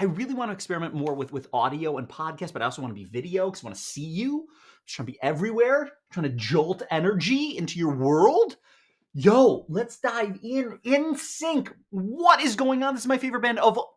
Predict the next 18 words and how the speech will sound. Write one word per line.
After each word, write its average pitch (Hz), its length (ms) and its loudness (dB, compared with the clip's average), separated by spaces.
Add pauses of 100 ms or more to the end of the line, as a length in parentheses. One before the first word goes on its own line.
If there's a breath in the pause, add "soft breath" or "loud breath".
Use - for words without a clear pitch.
all 320 340 6
time. 214 580 0 (240 soft breath)
I'm 226 100 2
hearing 226 160 -2
so 269 340 0
much - 220 -2
buzz. 190 320 4
V 175 300 -4
M 294 160 0
As 220 240 -6
last 220 340 0
night. 190 420 -2 (440)
Like, 226 180 0
what 214 500 -4
is 302 120 -2
going 254 240 -2
on? - 160 -14
Like, 208 240 -4